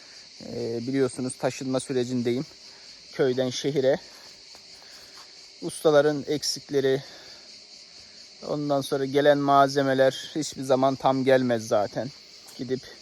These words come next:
eksik kalanı tamamlamak zorunda kalırsınız. Bir sürü bir şeyler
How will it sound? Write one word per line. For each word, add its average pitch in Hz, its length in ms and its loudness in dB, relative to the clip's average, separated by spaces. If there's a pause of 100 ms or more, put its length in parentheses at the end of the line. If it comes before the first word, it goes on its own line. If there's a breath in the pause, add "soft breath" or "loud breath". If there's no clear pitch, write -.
(1200 loud breath)
eksik - 380 -2
kalanı 131 480 4
tamamlamak 127 540 2
zorunda 120 320 0
kalırsınız. 110 720 -4 (1500 loud breath)
Bir 160 140 2
sürü 151 320 -2
bir 156 40 -2
şeyler 147 400 2